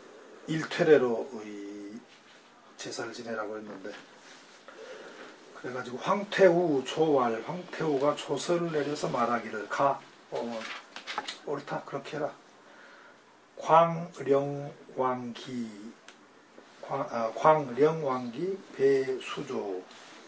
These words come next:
에, 곽광이 이 왕을 일어나게 해가지고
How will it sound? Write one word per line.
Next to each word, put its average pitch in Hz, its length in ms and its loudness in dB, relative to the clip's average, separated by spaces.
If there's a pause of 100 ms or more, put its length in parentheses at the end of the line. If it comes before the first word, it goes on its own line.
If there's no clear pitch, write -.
(840)
에, 107 340 -8
곽광이 151 760 4 (1080)
이 120 300 -4
왕을 151 560 8
일어나게 143 540 2
해가지고 135 720 0